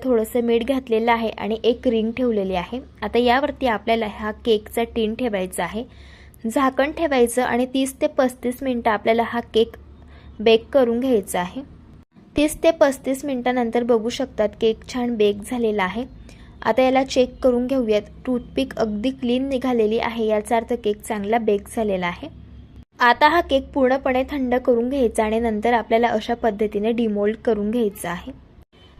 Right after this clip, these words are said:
यावरचा जो बटर पेपर आहे, तर तो देखील आपल्याला अशा पद्धतीने रिमूव्ह करून घ्यायचा आहे. आता आपण केक कट करून घेऊयात. हा केक आपण गव्हाच्या पिठापासून तयार केलेला आहे,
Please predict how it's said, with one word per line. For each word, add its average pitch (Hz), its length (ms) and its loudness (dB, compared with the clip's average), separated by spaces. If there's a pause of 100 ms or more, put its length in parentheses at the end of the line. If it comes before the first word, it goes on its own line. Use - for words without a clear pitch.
(100)
यावरचा 294 500 6
जो 302 140 0
बटर 247 340 2
पेपर 233 360 2
आहे, 240 260 2
तर 214 80 2 (140)
तो 247 120 4
देखील 247 320 0
आपल्याला 226 360 0
अशा 240 320 -2
पद्धतीने 214 600 -2
रिमूव्ह 220 460 -2
करून 208 240 -2
घ्यायचा 202 360 -4
आहे. 175 200 -10 (500)
आता 240 260 2
आपण 269 260 0
केक 226 260 0 (200)
कट 214 160 8 (140)
करून 226 260 2
घेऊयात. 220 560 -4 (760)
हा 330 220 6
केक 339 300 0
आपण 277 280 2
गव्हाच्या 247 420 4
पिठापासून 247 680 0
तयार 226 260 2
केलेला 220 380 2
आहे, 214 200 -2